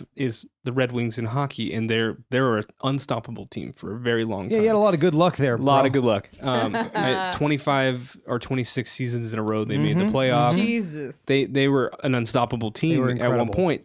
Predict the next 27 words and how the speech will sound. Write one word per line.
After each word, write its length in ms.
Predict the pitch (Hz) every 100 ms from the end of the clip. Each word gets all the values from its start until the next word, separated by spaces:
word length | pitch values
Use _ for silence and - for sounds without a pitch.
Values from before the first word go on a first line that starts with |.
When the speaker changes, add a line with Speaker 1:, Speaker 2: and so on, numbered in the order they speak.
| _
Speaker 1:
But 200 | 143 131
if 160 | 143 135
I 100 | 143
watched 400 | 139 - 139 -
those, 320 | 151 139 135
any 240 | 139 151 151
of 80 |
those 160 | 143 135
games, 360 | 123 135 170 -
they 180 | 117
lost. 500 | 117 107 - - - _ _ _ _ _ _ _ _ _ _ _ - -
So 100 | 127
Speaker 2:
Yep. 60 | 139
Speaker 1:
I 80 |
just 140 | 160 -
stopped 240 | 170 139
watching 360 | 123 170 185 135
them, 180 | 113 117
just 220 | 113 120 117
looked 400 | 120 123 139 143
up 180 | 135 131
at 40 |
what 100 | 131
happened 320 | 127 123 120 117
at, 140 | -
later 260 | 123 113 98
on. 200 | 95